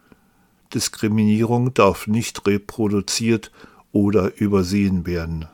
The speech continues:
weder bewusst noch unbewusst. Aufarbeitung bedeutet auch die Aufarbeitung von struktureller oder,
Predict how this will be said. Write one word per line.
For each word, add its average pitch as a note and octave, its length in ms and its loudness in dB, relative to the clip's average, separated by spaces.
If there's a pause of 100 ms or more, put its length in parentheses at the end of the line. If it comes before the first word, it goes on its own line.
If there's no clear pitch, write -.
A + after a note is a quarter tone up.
(360)
weder F#2 320 -2
bewusst F#2 800 -4 (100)
noch A#2 380 -6
unbewusst. F2+ 1040 -2 (1300)
Aufarbeitung G#2+ 840 2
bedeutet G2 580 -2
auch A2 300 2
die - 220 -8
Aufarbeitung G2+ 840 -2
von F#2+ 260 -2
struktureller G2+ 880 -2 (440)
oder, A2 420 0